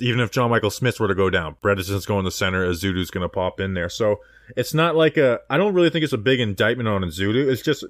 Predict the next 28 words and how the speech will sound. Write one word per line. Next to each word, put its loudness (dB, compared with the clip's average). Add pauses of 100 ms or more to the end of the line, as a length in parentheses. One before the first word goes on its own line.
(360)
Ben 2
Bredeson 4
was 6
their 4
second 0
best 2
offensive 0
lineman, 0
uh, 0
last -2
year 0
after -2
Andrew -4
Thomas, -4 (580)
uh, 2
and -2
ex-, -6 (440)
definitely 4
as 2
a 2
pass 0
protector. -4 (380)
And -2
I 0
wanna 2
protect 0
the -4
passer. 0